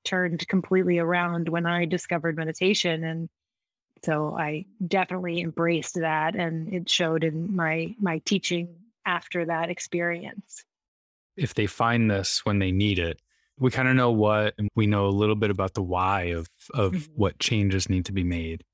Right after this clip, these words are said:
Speaker 2: I found in my experience that it's, there's usually something else hidden underneath that the person has to process through.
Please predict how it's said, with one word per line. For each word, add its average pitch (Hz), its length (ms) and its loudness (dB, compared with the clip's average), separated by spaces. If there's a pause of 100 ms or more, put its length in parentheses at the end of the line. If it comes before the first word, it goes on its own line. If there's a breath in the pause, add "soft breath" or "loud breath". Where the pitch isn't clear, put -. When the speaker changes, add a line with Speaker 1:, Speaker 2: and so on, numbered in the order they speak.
(680)
Speaker 2:
I 113 100 0
found 107 240 0
in 101 100 4
my 98 120 2
experience 98 640 -2
that 95 180 0
it's, - 420 -2 (280)
there's 107 200 4
usually 135 360 4
something 110 380 2
else 101 200 -2
hidden 92 480 -2 (460)
underneath 98 520 2
that 98 160 -2
the - 60 -20
person 98 360 0
has 95 140 -2
to - 80 -14
process - 560 -2
through. 80 280 -4